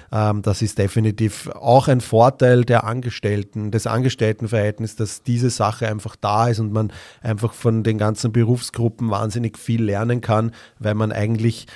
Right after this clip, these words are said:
immer Seite an Seite auch oft arbeitet oder mal, äh, unterwegs ist gemeinsam und dann auch Stunden hat, wo man vielleicht einmal in Ruhe reden kann drüber, über gewisse Fälle, die gerade so sind. Also das sind definitiv jetzt so die Vorteile, glaub ich, diese,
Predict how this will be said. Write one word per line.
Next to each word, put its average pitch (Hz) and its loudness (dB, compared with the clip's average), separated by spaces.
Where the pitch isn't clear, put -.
immer 120 2
Seite 107 0
an 104 2
Seite 104 0
auch 101 -2
oft 101 -6
arbeitet 107 0
oder 101 0
mal, 101 0
äh, 60 -8
unterwegs 113 0
ist 117 -4
gemeinsam 113 2
und 110 2
dann 107 2
auch 110 0
Stunden 117 -4
hat, 110 0
wo 110 0
man 110 2
vielleicht 107 0
einmal 107 0
in 123 -2
Ruhe 123 6
reden 123 4
kann 117 4
drüber, 120 6
über 113 4
gewisse 117 -2
Fälle, 110 0
die 117 -4
gerade 113 -2
so - -6
sind. 127 6
Also 117 4
das 117 2
sind 135 2
definitiv 135 2
jetzt 135 0
so 131 -2
die 123 0
Vorteile, 120 2
glaub 117 2
ich, 113 -2
diese, 117 2